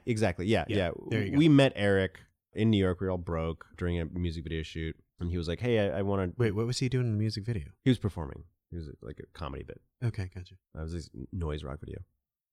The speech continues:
Speaker 1: Um, and he basically said, "Hey, I wanna do, like, a talk show that takes place in the future." And it was a really weird concept. We sort of developed this,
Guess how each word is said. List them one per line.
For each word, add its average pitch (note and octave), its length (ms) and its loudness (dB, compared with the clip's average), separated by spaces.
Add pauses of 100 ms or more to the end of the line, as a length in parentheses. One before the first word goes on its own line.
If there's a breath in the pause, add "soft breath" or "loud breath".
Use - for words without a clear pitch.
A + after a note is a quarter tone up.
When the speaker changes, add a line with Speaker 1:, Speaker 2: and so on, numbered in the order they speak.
(140)
Speaker 1:
Um, E2+ 460 -2
and A2 100 0
he A#2+ 60 2
basically C3+ 300 2
said, B2+ 120 0
"Hey, E3 140 2
I D3 60 2
wanna C#3 160 4
do, C3+ 180 2
like, B2 200 -4
a - 20 -2
talk A2 300 -6
show D2+ 280 -6
that D#2+ 140 -14
takes F#2+ 200 -8
place E2 200 -6
in F2 40 -6
the E2+ 60 -8
future." D3 520 -4
And D#2 100 -4 (640)
it G#2 40 -6
was G#2+ 60 -4
a A2 40 -2
really A2+ 160 0
weird F#2 240 0
concept. E2 460 -8 (280)
We G#2+ 80 -4
sort G2+ 140 -2
of D#2 80 -4
developed E2 720 -4 (200)
this, - 720 -8